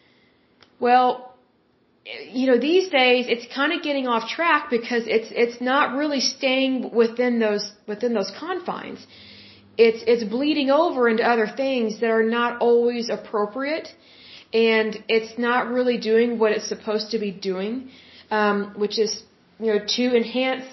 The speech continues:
um, and promote environmental issues, but at the same time,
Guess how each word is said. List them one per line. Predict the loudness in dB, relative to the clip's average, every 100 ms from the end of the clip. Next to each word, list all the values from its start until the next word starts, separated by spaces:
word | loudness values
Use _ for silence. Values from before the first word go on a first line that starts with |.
| -8
um, | -6 -4 -4 -6
and | -6
promote | -4 0 2 0 0
environmental | -2 2 2 2 0 0
issues, | 0 0 -2 -2 -4 -6 -14 -20 -20 -2
but | 2 2
at |
the | 2 0
same | 0 0
time, | -4 -8 -4 -2 0 0 -2